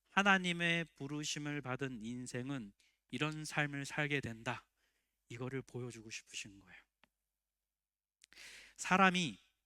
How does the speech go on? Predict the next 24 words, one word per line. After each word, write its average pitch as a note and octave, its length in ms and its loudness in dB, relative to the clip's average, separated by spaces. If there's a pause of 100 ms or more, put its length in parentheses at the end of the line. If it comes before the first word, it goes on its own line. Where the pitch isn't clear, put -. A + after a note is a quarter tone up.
(880)
뭔가를 C#3 440 4
새롭게 F3+ 460 4
시작하잖아요. C3 840 0 (460)
그러면 B2 420 -2
장점이 C#3+ 460 -2
하나 C3+ 220 2
있는데, A#2 400 2 (420)
어, - 120 -8
마음가짐이 D3 800 0
새로워진다는 A2 880 -4
거예요. G2 240 -12 (800)
이천이십오 E3 600 4
년에 E3 260 4
여러분이 C#3 720 0
새롭게 F#3+ 520 2
좀 C#3 180 -4
결단하신 D#3 720 4
것들이 C#3 340 -2
혹시 B2+ 260 -2
있으신지 A#2+ 460 -6
모르겠어요. G#2+ 680 -8 (520)
저희가 C#3 260 2
매년 C3+ 540 2
속고 D3 520 -2